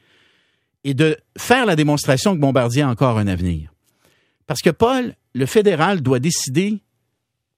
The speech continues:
en fonction du budget qui s'en vient, le budget fédéral, comment ils vont aider le secteur aéronautique. Puis comme m'a dit un leader de l'industrie,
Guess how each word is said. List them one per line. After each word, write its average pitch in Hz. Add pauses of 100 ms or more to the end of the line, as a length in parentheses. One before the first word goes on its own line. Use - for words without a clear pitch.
(140)
en 131
fonction 160
du 127
budget 113
qui -
s'en 113
vient, 117
le 160
budget 98
fédéral, 123 (680)
comment 208
ils 160
vont 139
aider 160
le 160
secteur 127
aéronautique. 98 (1400)
Puis -
comme 269
m'a 202
dit 165
un 143
leader 165
de 135
l'industrie, 117